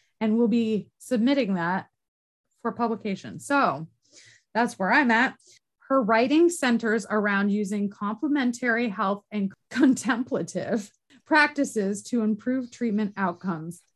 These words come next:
At present, she is working on a memoir about healing from trauma. Doctor Scharf is the two thousand nineteen recipient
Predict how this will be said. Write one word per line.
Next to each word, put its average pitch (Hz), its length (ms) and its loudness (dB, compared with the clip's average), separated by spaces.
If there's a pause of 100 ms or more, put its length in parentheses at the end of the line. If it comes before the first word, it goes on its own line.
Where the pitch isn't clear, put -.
(100)
At 269 240 4
present, 226 560 2
she 240 200 0
is 226 180 0
working 214 400 2
on 226 160 2
a 226 80 2
memoir 220 760 0
about 196 360 0
healing 240 420 0
from 262 280 2
trauma. 151 580 -4 (580)
Doctor 233 360 2
Scharf 240 560 2
is 208 260 0
the 202 200 -2
two 403 300 4
thousand 240 400 2
nineteen 240 540 2
recipient 277 640 0